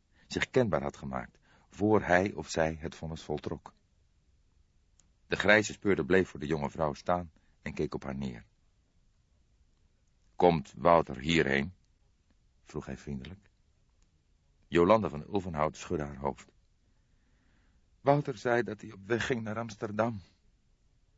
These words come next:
De kok ervoer haar antwoord als een schok. "Naar Amsterdam?" vroeg hij toonloos. Jolanda van Ulvenhout keek met een betraand gezicht naar hem op en knikte. "Dat zei hij. Amsterdam.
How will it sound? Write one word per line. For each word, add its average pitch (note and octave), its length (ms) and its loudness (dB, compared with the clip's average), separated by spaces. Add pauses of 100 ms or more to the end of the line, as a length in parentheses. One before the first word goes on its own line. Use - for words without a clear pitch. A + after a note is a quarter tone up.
(560)
De D#2+ 120 -4
kok - 260 2
ervoer G#2+ 420 -4
haar D#2 200 0
antwoord G2 420 -2
als - 140 -12
een E2 80 -8
schok. - 400 -4 (1300)
"Naar E2 260 4
Amsterdam?" E2 800 2 (1200)
vroeg - 240 -10
hij D#2 100 -2
toonloos. D#2 600 -6 (1000)
Jolanda A2+ 380 4
van D#2+ 200 -8
Ulvenhout F#2 420 -4
keek F2 200 -2
met D#2 100 -8
een C#2 80 -10
betraand F#2 400 -6
gezicht - 360 -10
naar C#2+ 120 -4
hem C2 120 -10
op - 180 -12
en F#2+ 100 -16
knikte. - 340 -10 (460)
"Dat G#2+ 260 0
zei D3 240 2
hij. B2 180 -8 (600)
Amsterdam. A2+ 680 -4